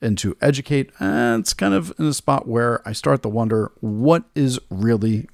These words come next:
going on. So what is the Human Rights Campaign Foundation? Well, the, basically, the Human Rights Campaign Foundation is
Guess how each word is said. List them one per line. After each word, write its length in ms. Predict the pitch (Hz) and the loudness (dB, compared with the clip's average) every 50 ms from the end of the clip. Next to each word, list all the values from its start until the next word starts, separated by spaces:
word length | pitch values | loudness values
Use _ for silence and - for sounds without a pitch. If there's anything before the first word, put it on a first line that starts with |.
| 135 | -8
going 320 | 107 104 78 82 98 90 - - | -4 -2 -2 -2 -2 -2 -4 -4
on. 400 | 170 196 196 180 135 90 - - _ _ _ - - - - - - _ - - | -2 0 0 0 0 -2 -6 -12 _ _ _ -20 -20 -20 -20 -20 -20 _ -6 -4
So 160 | - 185 175 | 0 0 0
what 340 | 165 160 196 247 254 - - | 0 0 0 -2 -2 -2 -2
is 320 | 180 170 170 165 170 156 - _ _ - | -2 0 0 0 -2 -6 -10 _ _ -2
the 200 | 139 131 131 127 | 0 2 2 0
Human 480 | 123 - - 180 185 185 185 170 127 101 | 0 -2 0 2 2 2 0 0 0 0
Rights 480 | 107 101 87 82 76 - - - - _ _ _ - | 0 0 0 -2 -2 -2 -4 -4 -4 _ _ _ -6
Campaign 760 | - - 143 139 139 - - - 131 120 113 107 104 104 113 - - - - - - - _ _ _ | 2 4 4 4 4 2 -2 -4 -2 0 0 0 0 -2 -4 -6 -10 -20 -20 -20 -20 -20 _ _ _
Foundation? 680 | - 139 127 117 110 92 107 98 95 - - - - - _ _ _ _ _ _ - - _ _ _ _ _ | 0 0 2 2 0 -2 -2 -4 -4 -4 -6 -6 -8 -12 _ _ _ _ _ _ -20 -20 _ _ _ _ _
Well, 280 | - 127 127 120 - _ - | 0 0 0 0 -2 _ -2
the, 200 | 151 147 135 - - - - _ _ _ _ _ - | 0 0 0 0 -6 -18 -20 _ _ _ _ _ 2
basically, 400 | - 196 220 - - - 131 113 | 2 2 2 2 0 0 -2 0
the 100 | 113 135 | 0 -2
Human 240 | 123 - 196 208 190 | -2 -2 0 0 0
Rights 220 | 180 156 143 - | 0 0 -2 -2
Campaign 380 | - - 143 123 - 139 123 117 | -2 0 0 0 0 0 -2 0
Foundation 580 | - 117 101 92 82 69 - - 98 82 - - - - - - _ _ | 0 0 -2 0 -2 -2 -2 -2 -4 -4 -6 -8 -16 -20 -20 -20 _ _
is 460 | - 135 135 135 135 135 131 123 117 | -4 -2 0 0 0 0 0 -2 -4